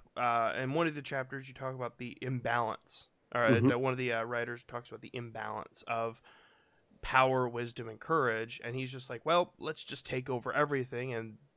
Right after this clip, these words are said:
Speaker 1: then we'll all have a place to be." Um, so he basically goes too far on one end. He goes
Speaker 2: Yeah.
Speaker 1: too far.
Speaker 2: It, and, and power can be corruption, um, is, is kind of the, the idea behind it. But you need to have the wisdom and the courage to handle the power,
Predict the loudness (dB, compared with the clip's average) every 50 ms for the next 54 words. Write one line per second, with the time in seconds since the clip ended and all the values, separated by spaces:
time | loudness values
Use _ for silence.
0 | _ _ -6 -6 -4 -4 -4 -2 0 0 0 0 0 -2 -4 -2 -2 -2 -2 -2
1 | -4 -6 -8 -8 -8 _ _ _ -2 0 0 -2 -2 -6 _ _ _ _ _ _
2 | _ _ -20 -20 -20 -20 -20 -20 -20 _ _ 4 6 6 6 6 4 4 2 -2
3 | -4 -8 -10 -14 _ -8 -4 -4 -2 0 2 0 0 0 0 -2 -2 -2 -2 -4
4 | -8 _ _ 0 0 2 2 0 -4 -8 -8 -6 -6 -4 -2 2 4 4 4 4
5 | 4 2 -2 -4 -6 -6 -6 -4 -4 -6 -6 -10 -14 -20 -20 -20 _ _ _ _
6 | _ _ _ -12 -10 -6 4 6 8 8 8 6 2 0 -2 -4 -4 -4 -6 -6
7 | -10 -16 _ _ _ _ _ _ 10 10 10 10 10 10 10 10 10 10 6 2
8 | 4 6 8 10 10 10 10 8 4 2 0 2 4 4 4 2 2 2 4 6
9 | 8 8 8 6 4 -2 -6 -8 -8 -10 -14 -18 -12 -4 2 4 6 6 6 6
10 | 4 4 4 4 2 0 0 2 4 4 4 4 4 4 4 4 6 6 6 6
11 | 8 8 8 6 6 6 6 6 6 6 4 4 4 4 4 4 4 4 2 0
12 | 0 2 4 4 4 4 4 2 4 4 4 4 4 4 4 4 4 4 4 4
13 | 4 4 6 4 4 2 2 4 6 8 8 8 6 4 2 -4 -4 -2 0 0
14 | 2 2 2 0 0 2 6 8 8 8 8 6 4 2 -2 -2 0 2 4 6
15 | 6 6 4